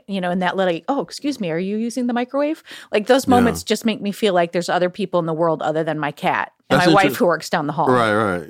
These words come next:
Speaker 2: That's interesting 'cause I do, when I do write,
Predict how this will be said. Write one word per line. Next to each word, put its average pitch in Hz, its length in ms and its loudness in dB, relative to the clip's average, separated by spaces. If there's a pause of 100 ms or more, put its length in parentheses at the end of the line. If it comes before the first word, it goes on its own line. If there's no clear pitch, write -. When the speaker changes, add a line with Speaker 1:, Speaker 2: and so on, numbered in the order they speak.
Speaker 2:
That's 120 180 0
interesting 131 440 0
'cause 104 160 4
I 101 100 2
do, 110 720 0 (540)
when 95 120 0
I 98 60 2
do 98 180 -2
write, 92 500 -2